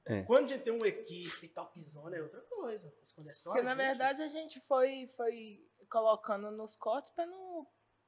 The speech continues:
Speaker 1: Pra não
Speaker 3: pra não
Speaker 1: poluir
Speaker 3: bagunçar.
Speaker 1: mesmo.
Speaker 2: Sim. Não, não polui, não. Não bagunça, não. <clears throat>
Speaker 3: Faz
Speaker 2: Gente, quem
Speaker 3: tudo.
Speaker 2: que eu tava assistindo? Assisti ontem um podcast da Loud. Você conhece a Loud?
Speaker 1: Aham.
Speaker 2: Fire, essas coisas?
Speaker 1: Sim.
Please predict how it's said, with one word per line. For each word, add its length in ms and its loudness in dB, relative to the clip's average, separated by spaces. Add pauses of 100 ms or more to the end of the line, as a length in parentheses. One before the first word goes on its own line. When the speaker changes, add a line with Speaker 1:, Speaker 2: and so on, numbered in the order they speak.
(140)
Speaker 1:
Pra 120 -2
não 100 4
Speaker 3:
pra 160 8
não 100 12
Speaker 1:
poluir 240 12 (120)
Speaker 3:
bagunçar. 200 12
Speaker 1:
mesmo. 140 4
Speaker 2:
Sim. 400 -6 (240)
Não, 180 -6
não 140 0
polui, 260 -6
não. 400 -14 (680)
Não 140 -14
bagunça, 440 -2
não. 240 -10 (800)
<clears throat> 320 -6
Speaker 3:
Faz 220 6
Speaker 2:
Gente, 80 -10
quem 100 4
Speaker 3:
tudo. 60 4
Speaker 2:
que 60 2
eu 60 2
tava 180 4
assistindo? 840 -6 (960)
Assisti 240 -8
ontem 380 -4
um 80 -2
podcast 840 -8
da 140 10
Loud. 380 8
Você 100 -6
conhece 200 -6
a 40 -2
Loud? 340 0 (400)
Speaker 1:
Aham. 400 8
Speaker 2:
Fire, 140 0
essas 260 -8
coisas? 400 2
Speaker 1:
Sim. 220 -2